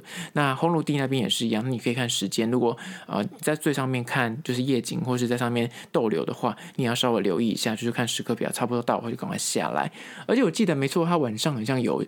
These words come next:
有那个班次限定，如果你真的在上面想看夜景的话，你可能要稍微留一下时间。我记得它最后一班也蛮早就结束的，所以如果你本身不是开车或骑车去的话，你要坐接驳车要稍微留意。那再来是关于说，因为我在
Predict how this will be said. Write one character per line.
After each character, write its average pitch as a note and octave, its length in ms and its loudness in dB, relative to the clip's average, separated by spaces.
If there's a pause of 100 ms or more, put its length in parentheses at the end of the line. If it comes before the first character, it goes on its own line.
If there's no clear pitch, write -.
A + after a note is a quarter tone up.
有 G#2 260 0
那 B2 140 0
个 A#2 100 0
班 B2 240 -2
次 B2 220 -2
限 A2 240 0
定， A2+ 120 0
如 C#3 80 2
果 D#3 80 4
你 A#2+ 120 -2
真 C#3+ 160 0
的 B2+ 40 2
在 B2+ 140 0
上 C3+ 100 -2
面 B2+ 160 -2 (200)
想 B2 200 -2
看 D3+ 180 2
夜 D3+ 120 4
景 A#2 140 0
的 A2+ 60 0
话， B2+ 120 0
你 B2 80 0
可 B2 100 -2
能 A#2 80 0
要 A2+ 80 -2
稍 B2 200 0
微 A2+ 60 2
留 A2 120 2
一 - 20 -2
下 A#2+ 160 0
时 - 200 -2
间。 B2 120 0
我 A#2 80 0
记 D#3+ 120 2
得 D#3+ 40 4
它 D#3+ 140 2
最 D#3 320 0
后 D3+ 100 2
一 C#3 80 2
班 C3+ 400 0 (100)
也 A#2+ 260 2
蛮 A#2 340 -2
早 G2 260 0
就 B2 140 0
结 G#2+ 240 -2
束 - 240 0
的， - 160 -2
所 C#3+ 160 2
以 C3 80 2 (220)
如 C3+ 80 2
果 D3 100 4
你 C#3 60 -2
本 A#2+ 120 -2
身 A#2+ 140 -2
不 A#2 80 0
是 B2 60 0
开 A#2+ 280 0
车 A#2+ 200 0
或 A#2+ 100 4
骑 - 240 -4
车 A#2 240 0
去 A#2 220 -2
的 F#2 80 -2
话， A2+ 160 0
你 A2 60 -2
要 A2 100 0
坐 B2+ 160 0
接 A#2+ 100 0
驳 - 180 -2
车 - 200 0
要 G#2+ 120 2
稍 - 180 -2
微 F2 100 0
留 C2 260 0
意。 - 180 -2 (360)
那 G3 200 4 (120)
再 F#3 180 2
来 C3 160 0
是 - 100 0
关 D3 200 0
于 - 20 -2
说， C3+ 240 2
因 G3 80 4
为 F#3+ 60 6
我 A#2 160 0
在 C3+ 320 2